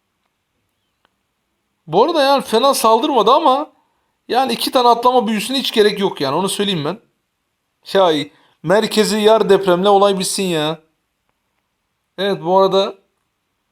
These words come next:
son savunmaları alıyor diyeceğim ama alamadı. Domuzlar iptal. Biraz hafiften hızlandırıyorum.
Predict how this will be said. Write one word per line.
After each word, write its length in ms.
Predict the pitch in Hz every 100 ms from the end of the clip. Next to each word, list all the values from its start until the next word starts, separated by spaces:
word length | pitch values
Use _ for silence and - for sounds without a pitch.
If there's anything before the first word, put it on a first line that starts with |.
| _ _
son 300 | - 180 196
savunmaları 600 | 190 185 185 180 175 180
alıyor 320 | 160 185 190
diyeceğim 260 | 165 151 175
ama 240 | 180 175
alamadı. 440 | 170 170 143 156 151
Domuzlar 380 | 160 156 160
iptal. 420 | 156 151 - 135 156 _ _ _ _ _ _ _ _ _ _ _ _ _ _ _
Biraz 260 | 160 165 151
hafiften 300 | 160 - 165
hızlandırıyorum. 720 | 156 156 151 156 156 143 170